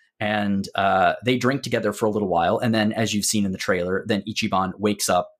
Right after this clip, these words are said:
completely naked on a beach where he is immediately arrested. Uh, his passport has been stolen from him, so he has no proof of who he is.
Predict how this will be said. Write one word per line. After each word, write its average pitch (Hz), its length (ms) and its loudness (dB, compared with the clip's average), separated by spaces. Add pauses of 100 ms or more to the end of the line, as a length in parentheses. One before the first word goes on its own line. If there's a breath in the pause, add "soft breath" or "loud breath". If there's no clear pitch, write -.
completely 123 520 -2
naked 101 400 0
on 90 160 -2
a 90 60 -8
beach - 480 -4 (240 loud breath)
where 107 260 2
he 101 200 0
is 95 240 -4
immediately 123 560 2
arrested. 95 580 -2 (280 soft breath)
Uh, 92 280 2 (240)
his 95 460 -2 (420)
passport 123 540 0
has 104 160 0
been 98 140 -2
stolen 113 400 0
from 85 200 -4
him, 104 80 -2
so 104 140 0
he 101 60 2
has 98 160 0
no 104 120 4
proof 104 460 -4
of 98 120 -6
who 101 220 -4
he 92 100 -8
is. 82 360 -6